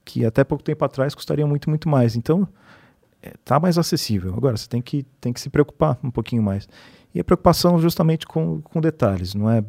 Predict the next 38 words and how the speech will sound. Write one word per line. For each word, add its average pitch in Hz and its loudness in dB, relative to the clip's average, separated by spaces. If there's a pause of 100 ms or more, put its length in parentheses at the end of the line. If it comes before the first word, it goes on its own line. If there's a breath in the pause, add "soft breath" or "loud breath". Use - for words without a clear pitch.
muito 120 0
mais 110 0
do 110 -6
que - -10
isso. 98 -8
Você 117 -8
não 123 -4
vai 139 -4
fazer, 101 -2 (400 soft breath)
né, 90 -4
a 92 -2
produção 104 -4
de 101 -2
Hollywood 101 0
na 98 0
sua, 101 -4
na 113 -6
sua 101 -6
casa, 98 -2
no 90 -6
seu 107 -6
escritório. 98 -4 (520 loud breath)
Você - -8
precisa 196 -2
só 185 0
de 170 0
um, 175 -4
de 147 0
algo 151 4
que - -16
seja 147 0
harmônico, 143 0
que - -14
seja 131 2
visualmente 120 4
interessante, 120 -2 (420 soft breath)
né, 117 -2
que, 113 0